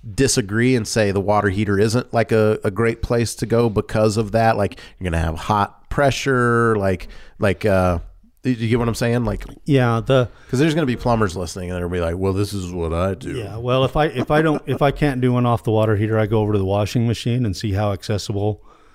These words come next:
Speaker 2: the hose, the, 'cause they've got hose
Speaker 1: Sure.
Speaker 2: threads on that too, and check the valve out. Now, if I don't wanna touch that valve either because it's too old,
Speaker 1: Mm-hmm.
Speaker 2: then I would just go to the hose faucet, either in the front or the back.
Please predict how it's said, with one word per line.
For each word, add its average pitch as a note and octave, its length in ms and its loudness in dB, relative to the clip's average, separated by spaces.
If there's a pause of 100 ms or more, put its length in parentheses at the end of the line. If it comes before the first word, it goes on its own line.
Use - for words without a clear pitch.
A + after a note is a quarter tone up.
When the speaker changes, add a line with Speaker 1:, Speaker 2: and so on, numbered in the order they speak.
(220)
Speaker 2:
the G#2 400 0
hose, G#2 480 0 (140)
the, A2 200 -4
'cause G2 220 -4
they've A2 160 2
got G#2 180 0
hose G#2+ 240 0
Speaker 1:
Sure. A2+ 140 2
Speaker 2:
threads G#2+ 160 2
on G#2+ 160 2
that G#2+ 240 -2
too, A#2 260 0 (540)
and G#2 640 -2
check - 240 -2
the A2 80 0
valve G#2+ 300 2
out. G#2+ 260 0
Now, G#2 200 -2
if - 120 -4
I A2 80 0
don't A2+ 220 0
wanna G#2+ 240 -2
touch - 300 -4
that A2+ 260 -2
valve A#2+ 280 2
either A#2+ 300 2
because C3 320 -2
it's B2 140 -8
too C#3 200 0
old, C#3 280 2
Speaker 1:
Mm-hmm. G2 220 -2 (300)
Speaker 2:
then A#2 540 0
I A2+ 80 -2
would G#2+ 140 0
just G#2 180 -6
go A2+ 100 -2
to G2+ 80 -2
the G2 140 -2
hose G#2 320 -2
faucet, - 680 -6 (560)
either G#2+ 220 0
in G#2+ 100 2
the G2 80 0
front G2 280 -2
or G2 80 -2
the F#2 100 -8
back. F2+ 480 -8